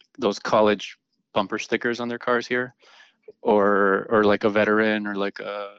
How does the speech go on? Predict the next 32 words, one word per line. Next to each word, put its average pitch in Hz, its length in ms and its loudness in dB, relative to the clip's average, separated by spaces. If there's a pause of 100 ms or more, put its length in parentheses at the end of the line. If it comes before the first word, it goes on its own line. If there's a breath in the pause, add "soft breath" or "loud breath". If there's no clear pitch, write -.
or - 60 -18
somebody 101 340 -2
who's 98 380 -8
affiliated 101 400 2
with 101 120 -4
the, 101 140 -2
with 101 140 -10
the 104 80 0
military. 107 520 4
Like, 107 200 2
I 98 100 -8
think 101 180 -8
it, 101 180 -6
it's - 180 -10
like 104 140 -4
a, 95 80 -4 (120)
a 107 60 -10
symbol 101 320 -6
of - 80 -10
prestige. - 680 -6 (1500 soft breath)
You're, 98 360 0
like, 95 380 -2
um, 95 480 -4 (300)
you're 101 180 0
tied 101 300 0
into 101 160 -2
something 98 260 -6
that's 92 180 -4
bigger 98 280 -2
than 95 120 -4
you, 98 280 -8
and, 95 180 -10